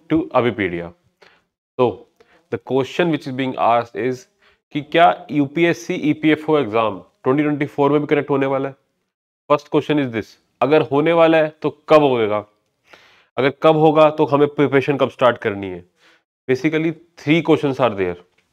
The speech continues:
right? आज हम पहले तो सबसे पहले क्वेश्चन का आंसर देखेंगे कि क्या हमारा एग्जाम ट्वेंटी ट्वेंटी फ़ोर के अंदर एग्जाम कंडक्ट होने वाला है कि नहीं ईपीएफ़ओ का, राइट? So,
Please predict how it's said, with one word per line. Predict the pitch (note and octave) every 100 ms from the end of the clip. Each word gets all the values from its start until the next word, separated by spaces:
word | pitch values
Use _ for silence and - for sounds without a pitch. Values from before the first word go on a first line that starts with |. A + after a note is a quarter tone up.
| _ _
right? | G2+ - _ _ _ _
आज | A#2+ C#3+ E3 D#3
हम | D#3+
पहले | D#3 C#3 C#3+
तो | C#3+ D3 D3+ D3
सबसे | D3 -
पहले | - - C#3 D3+
क्वेश्चन | D3 C#3 C3+
का | B2
आंसर | A#2 G#2 A2
देखेंगे | G2+ F#2+ F#2 F2+ _ _ _ _ _ _
कि | D3
क्या | D3 D#3 E3+ D#3+
हमारा | D3 D3 D3+ A2+
एग्जाम | B2 A#2+ C3
ट्वेंटी | C3 C3+
ट्वेंटी | C3+ C3
फ़ोर | C3+ C3
के |
अंदर | C3 C3
एग्जाम | A#2 B2 B2 B2
कंडक्ट | B2 -
होने | A#2 A#2
वाला | A2 A2 A#2+
है | B2 A#2+ -
कि | B2
नहीं | G#2+ F#2+ G#2+ G#2
ईपीएफ़ओ | - F#2+ F#2 F#2
का, | F2+ - _ _ _ _ _ _ -
राइट? | G#2 F#2+ _ _ _ _
So, | _